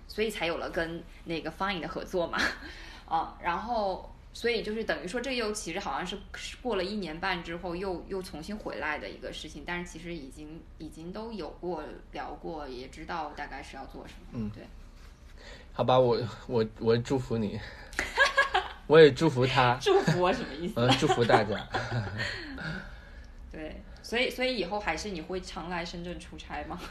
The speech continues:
Speaker 2: 就是，哎。
Speaker 1: 哎。
Speaker 2: <laughs> 我去过，我去过一次，因为 <laughs> 这个公司。
Speaker 1: 就是因为这个人，是不是？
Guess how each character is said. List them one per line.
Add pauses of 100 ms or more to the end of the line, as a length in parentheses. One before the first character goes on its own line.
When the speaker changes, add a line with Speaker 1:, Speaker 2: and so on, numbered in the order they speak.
(400)
Speaker 2:
就
是，
哎。 (2500)
Speaker 1:
哎。
Speaker 2:
<laughs>
我
去
过， (200)
我
去
过
一
次，
因
为 (260)
<laughs>
这
个
公
司。 (240)
Speaker 1:
就
是
因
为 (160)
这
个
人，
是
不
是？